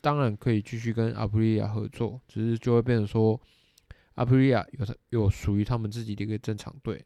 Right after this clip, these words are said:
然后也有一个属于，呃，就是，就是变成说，Gresini 就会是他们的卫星车队，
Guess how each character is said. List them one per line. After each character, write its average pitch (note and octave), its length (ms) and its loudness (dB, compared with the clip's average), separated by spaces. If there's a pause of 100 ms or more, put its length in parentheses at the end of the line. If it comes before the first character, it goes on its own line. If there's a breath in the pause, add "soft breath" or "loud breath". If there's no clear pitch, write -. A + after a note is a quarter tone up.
(100)
然 A2 120 -4
后 A2+ 180 -2
也 A#2 220 2
有 C3+ 240 6
一 A#2 140 -6
个 A2 220 0 (600 loud breath)
属 G2 520 -2
于， G2 300 0
呃， G#2 340 2 (400)
就 D3 120 2
是， C#3 340 2
就 C3 100 -2
是 B2 140 0
变 C3 160 0
成 G#2 80 0
说， A2 300 0 (140)
Gresini A#2 580 0
就 A2+ 160 4
会 G#2+ 80 4
是 A2 120 -4
他 A2 140 0
们 G#2 100 -2
的 G#2 120 -4
卫 G#2+ 200 2
星 G#2 200 -8
车 - 160 -10
队， - 280 -8